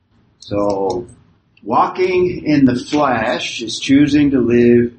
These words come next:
in servitude to the sin nature, and it has no power. And we don't have enough self-will,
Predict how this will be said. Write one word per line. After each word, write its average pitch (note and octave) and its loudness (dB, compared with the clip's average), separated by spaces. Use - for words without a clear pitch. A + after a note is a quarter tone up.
in A#2 0
servitude C#3 2
to B2+ 2
the B2+ -4
sin B2+ 4
nature, C3 0
and A2 -6
it A2 -2
has A#2+ -2
no B2+ 2
power. A#2+ -4
And G#2 -4
we C3 2
don't C#3+ 0
have C3+ -2
enough C3 -4
self-will, C#3 0